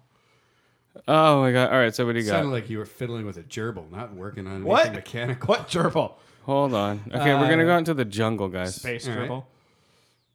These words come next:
Speaker 1: Or do you wanna go to, do you wanna
Speaker 3: <laughs>
Speaker 1: go to the mall and smoke weed, or you want, no, let's go to the
Speaker 3: The mall.
Speaker 1: jungle. What?
Speaker 2: Yeah,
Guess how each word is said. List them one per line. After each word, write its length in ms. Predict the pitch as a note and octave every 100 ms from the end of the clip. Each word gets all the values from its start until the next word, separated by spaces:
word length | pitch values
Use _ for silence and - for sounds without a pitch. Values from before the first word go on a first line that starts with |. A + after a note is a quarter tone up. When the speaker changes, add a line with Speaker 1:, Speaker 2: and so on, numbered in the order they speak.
| -
Speaker 1:
Or 120 | B2
do 60 | B2
you 60 | C3
wanna 140 | D3
go 140 | D#3 D#3
to, 80 |
do 60 | B2+
you 80 | D3
wanna 140 | D#3
Speaker 3:
<laughs> 0 |
Speaker 1:
go 100 | E3
to 60 | E3+
the 100 | C#3+
mall 520 | B2+ B2 C#3+ D#3+ D3
and 140 | C#3+ C#3+
smoke 240 | D3+ D3
weed, 180 | D3+ D#3
or 40 | C#3
you 120 | A#2+
want, 120 | A#2+
no, 300 | C#3 C#3 C#3
let's 140 | D3 D3
go 60 |
to 100 | D#3+
the 80 | C3
Speaker 3:
The 20 |
mall. 120 | G#2+ F3
Speaker 1:
jungle. 440 | F#3+ G2 - - _ _ _ _ - - - - -
What? 360 | D#3 F3 - _ _ _ _ _ - - _ _ -
Speaker 2:
Yeah, 240 | B2+